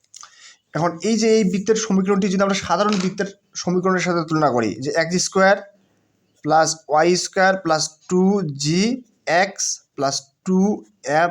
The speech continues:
ওয়াই প্লাস সি equal কত? জিরো। যার কেন্দ্র কত হয়? কেন্দ্র হচ্ছে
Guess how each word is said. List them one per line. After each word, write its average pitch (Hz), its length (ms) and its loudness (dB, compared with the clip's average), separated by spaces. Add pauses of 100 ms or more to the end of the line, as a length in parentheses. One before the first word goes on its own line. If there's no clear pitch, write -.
(120)
ওয়াই 165 380 2
প্লাস 151 380 -2
সি 190 140 -2
equal 185 160 -2
কত? 185 360 0 (420)
জিরো। 131 260 0
যার 151 240 0
কেন্দ্র 175 440 -2
কত 190 200 -4
হয়? 185 280 2 (240)
কেন্দ্র 170 320 -2
হচ্ছে 180 580 -2